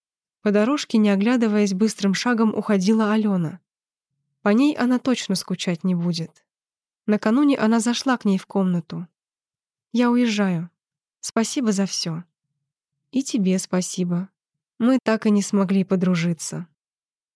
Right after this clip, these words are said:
«А надо ли? Да, и вы, конечно, хотели спросить про ребёнка. Это всего лишь провокация Григория Андреевича. Никакого ребёнка не было и нет». «Боже, а я ведь про это думала.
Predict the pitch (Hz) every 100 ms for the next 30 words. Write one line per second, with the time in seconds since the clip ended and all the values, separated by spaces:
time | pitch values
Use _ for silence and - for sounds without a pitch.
0 | _ _ - 247 311 226 175 165 180 _
1 | _ _ _ _ _ 226 233 208 - 233
2 | 285 254 262 262 247 247 240 247 - 233
3 | 233 254 - 247 254 240 202 170 160 180
4 | - _ _ _ _ _ _ 302 285 -
5 | 240 254 240 - 226 208 - 240 - 220
6 | 196 196 196 226 208 - 202 190 180 170
7 | 160 - 165 175 _ _ _ _ _ _
8 | 214 214 220 247 226 226 226 247 - 214
9 | 233 214 208 202 220 208 170 156 _ _
10 | _ _ _ _ _ _ _ 190 196 226
11 | 208 175 165 185 _ _ _ _ _ _
12 | _ - 190 196 196 - 202 196 202 180
13 | 220 226 185 175